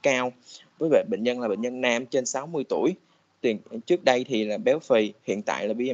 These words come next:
hai mươi mốt chấm ba, hút thuốc lá mười lăm gói năm. Tuy nhiên cũng chưa loại trừ các u khác trong nhóm u quanh bóng và te như là u bóng và te, u đoạn cuối ống mật chủ, u tá tràng vì triệu chứng lâm sàng dễ bị trùng lắp. Đề nghị C T scan bụng chậu của cản quan để xác định.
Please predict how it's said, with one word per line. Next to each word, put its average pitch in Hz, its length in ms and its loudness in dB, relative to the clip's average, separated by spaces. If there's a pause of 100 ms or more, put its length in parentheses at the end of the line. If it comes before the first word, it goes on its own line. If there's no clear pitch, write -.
hai 123 220 -6
mươi 123 60 -6
mốt 143 200 -8
chấm 151 200 -2
ba, 123 300 2 (100)
hút 170 160 -8
thuốc 185 180 -6
lá 139 220 0
mười 123 100 0
lăm 117 200 -2
gói 131 140 -2
năm. 131 240 -2 (420)
Tuy 139 120 2
nhiên 139 220 -2
cũng 113 200 -2
chưa 143 160 2
loại 101 200 -2
trừ 107 260 2
các 156 160 -2
u 135 160 0
khác 170 340 -6
trong 127 160 -2
nhóm 139 180 -2
u 131 120 -2
quanh 127 220 -2
bóng 139 160 -6
và 139 120 -2
te 127 340 0
như 127 180 -6
là 110 260 -4
u 131 120 0
bóng 131 180 -2
và 147 120 -2
te, 127 320 -2
u 127 200 -6
đoạn 107 240 -10
cuối 143 120 -4
ống 156 120 -10
mật 139 160 -20
chủ, - 280 -2
u 135 120 -4
tá 151 160 -6
tràng 117 280 0 (340)
vì 117 140 0
triệu 104 120 -4
chứng 135 220 -6
lâm 131 160 -8
sàng 107 300 -2 (120)
dễ - 140 -2
bị 135 100 -2
trùng 107 200 -4
lắp. 127 180 -2 (300)
Đề 113 200 0
nghị 95 140 -4
C 120 180 -8
T - 40 -2 (120)
scan 120 400 0 (340)
bụng 220 240 -2
chậu - 200 -2
của 123 80 -4
cản - 220 -2
quan 123 200 -2
để 107 80 -4
xác - 200 -8
định. 214 200 -2